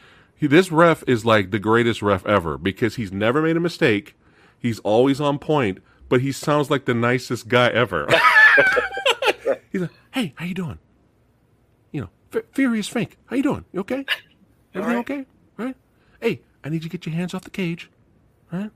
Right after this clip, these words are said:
Speaker 1: All right? How's your mom doing? Good? All right, good. <laughs> You wanna go for a coffee later? You got knocked, you got knocked out. You got knocked out,
Speaker 2: <laughs>
Speaker 1: okay? It's okay." But he's, like, the nicest dude. Like, you know, g-, you kicked in the nuts. "You all right?"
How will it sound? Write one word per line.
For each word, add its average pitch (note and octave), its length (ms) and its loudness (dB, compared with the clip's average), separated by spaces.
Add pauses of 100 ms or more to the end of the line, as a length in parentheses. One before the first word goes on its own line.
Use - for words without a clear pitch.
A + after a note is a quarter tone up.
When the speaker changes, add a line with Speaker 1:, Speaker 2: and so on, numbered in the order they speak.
(180)
Speaker 1:
All D#3 60 -10
right? G3 80 -8 (100)
How's C4+ 180 -4
your B3+ 80 0
mom A#3 200 -2
doing? D2 220 -6 (180)
Good? D#4 220 -4 (340)
All C4+ 100 -6
right, C3+ 120 -8
good. - 1120 0 (100)
<laughs> - 0 - (120)
You A3 80 -8
wanna D4 120 0
go C4 120 0
for A3 120 -6
a G3+ 40 -6
coffee B3 300 -2
later? B3 340 -4 (260)
You G3 100 -4
got A3+ 140 0
knocked, A3 280 -6 (120)
you G3 100 0
got A3+ 140 0
knocked A#3 220 -4
out. - 200 -8 (340)
You E3+ 100 -4
got F#3 140 2
knocked E3+ 220 -2
out, - 240 -4
Speaker 2:
<laughs> - 100 -4
Speaker 1:
okay? F3 200 -8 (140)
It's - 120 -6
okay." B3+ 260 -2 (480)
But G#3 120 10
he's, C4+ 100 6
like, C4 180 4
the E4+ 100 4
nicest G#3 500 2
dude. F3+ 460 2
Like, G#2+ 180 0 (100)
you C#3+ 80 -2
know, B2+ 60 2
g-, C3 220 -8
you C#3 180 -14
kicked - 260 -8
in C3 60 2
the A2 60 2
nuts. A#2+ 300 2 (400)
"You B2 120 -4
all F3 60 -4
right?" A#3 180 -8